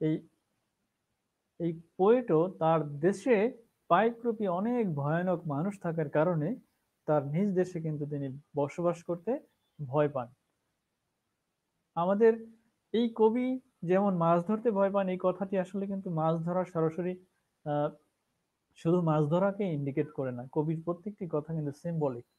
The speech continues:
Okay, so it was as deep as England, it held pike too immense to steer। এই পুকুর, ইটের, ইট এখানে পুকুর, এবং এই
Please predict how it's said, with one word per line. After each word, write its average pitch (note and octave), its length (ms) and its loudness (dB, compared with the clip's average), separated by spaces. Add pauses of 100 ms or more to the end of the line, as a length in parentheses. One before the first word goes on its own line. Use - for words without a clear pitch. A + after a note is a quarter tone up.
(1200)
Okay, A#3 160 -8 (520)
so D#3+ 100 2 (500)
it E3 160 -4
was G3+ 140 4 (220)
as F3 80 2 (180)
deep B3 160 2 (100)
as G#3 80 0 (120)
England, G#3 340 2 (100)
it D#3 80 -4 (120)
held F#3+ 220 2 (160)
pike A#3 300 0
too G#3+ 180 -2
immense F#3 400 -2
to F3 60 0 (120)
steer। E3 360 -4 (120)
এই E3 60 -6 (100)
পুকুর, G#3 280 -2 (160)
ইটের, A3 240 0 (200)
ইট A3 80 -8 (100)
এখানে G#3+ 200 -6 (120)
পুকুর, E3 300 -4 (600)
এবং D#3 140 -2 (1300)
এই G#3 80 0